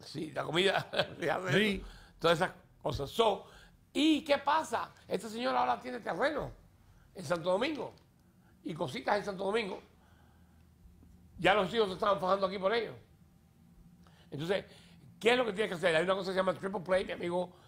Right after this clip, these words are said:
Speaker 1: eh, Ricky Ricardo le dice Triple Play, que son los tres documentos esenciales que debías tener para el final y una manera, un fondo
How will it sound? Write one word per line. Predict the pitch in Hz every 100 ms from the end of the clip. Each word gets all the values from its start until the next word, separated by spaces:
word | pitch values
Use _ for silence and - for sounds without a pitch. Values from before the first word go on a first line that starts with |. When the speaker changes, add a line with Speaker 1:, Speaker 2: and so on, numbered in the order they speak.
| - -
Speaker 1:
eh, | 170 147
Ricky | 139 185
Ricardo | 180 165 180
le | 170
dice | 165 160
Triple | 170 170
Play, | 175 175 - -
que | -
son | 160
los | 165
tres | - 202
documentos | 208 208 185 165 - -
esenciales | 156 147 156 156 202 160 - - - - -
que | 127
debías | 147 175
tener | 180 175 175 -
para | - 147
el | 123
final | 156 156 170 - - _ _ - _ _ -
y | 269 262 247 - _ - _ _ _ _ -
una | 190 214
manera, | 190 202 196 185 -
un | 165 156
fondo | - 202 208 151 120